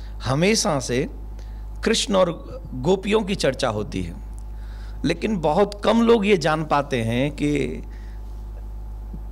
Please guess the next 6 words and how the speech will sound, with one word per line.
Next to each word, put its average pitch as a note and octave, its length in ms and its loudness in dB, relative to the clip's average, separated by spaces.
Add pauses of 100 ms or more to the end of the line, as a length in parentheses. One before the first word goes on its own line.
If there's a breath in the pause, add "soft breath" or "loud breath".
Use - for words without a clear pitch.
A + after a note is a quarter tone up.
(120)
कृष्ण G#3 300 4
और G#3 140 6
गोपी G3+ 480 2 (280)
प्रॉपर F3+ 320 4
हैं C#3+ 260 0
क्या। G2+ 280 -4